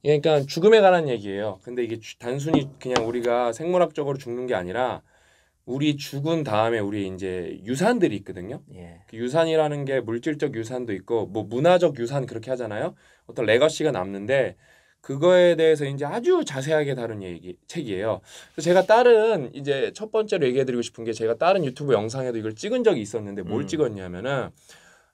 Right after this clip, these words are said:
Speaker 1: 예를 들어 여러분 인생탐구나, 인생탐구나 그, 그 시바타 같은 경우에는 한 번에 네다섯 개 찍어서 이렇게 미리 일주, 일주 이렇게 간격으로 예약해 놓는 거거든요.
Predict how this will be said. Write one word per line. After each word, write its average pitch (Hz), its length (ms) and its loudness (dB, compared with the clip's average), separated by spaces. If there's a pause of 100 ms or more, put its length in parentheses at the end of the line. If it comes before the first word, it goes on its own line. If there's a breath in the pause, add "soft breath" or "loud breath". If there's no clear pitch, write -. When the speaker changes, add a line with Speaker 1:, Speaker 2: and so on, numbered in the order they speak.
Speaker 1:
예를 190 240 4
들어 196 320 8
여러분 160 400 6
인생탐구나, 135 1160 -6 (100)
인생탐구나 135 1500 -2
그, 95 720 -6 (960)
그 101 180 -8
시바타 180 380 0
같은 139 240 -4
경우에는 107 380 -6
한 151 160 -10
번에 143 220 0
네다섯 131 340 -2
개 127 100 -8
찍어서 131 480 -2
이렇게 101 260 -8 (100)
미리 123 440 -6 (280)
일주, 185 260 -2
일주 160 300 2
이렇게 - 160 -8
간격으로 120 600 -2 (180)
예약해 151 360 2
놓는 110 240 -8
거거든요. 92 480 -12